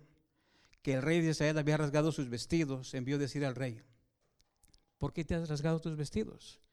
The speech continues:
Venga a mí y sabrá que hay profeta en Israel".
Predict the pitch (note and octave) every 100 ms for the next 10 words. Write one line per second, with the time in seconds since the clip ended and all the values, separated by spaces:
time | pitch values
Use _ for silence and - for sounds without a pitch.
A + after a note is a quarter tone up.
0 | _ _ _ _ _ _ C#3 E3+ F#3+ F#3
1 | F#3+ E3+ F3 F#3 E3+ - _ _ _ _
2 | _ C#3+ C#3 C3 D3 C#3+ D3+ D3 B2 C#3
3 | C3+ A#2 A2 G#2+ F#2+ -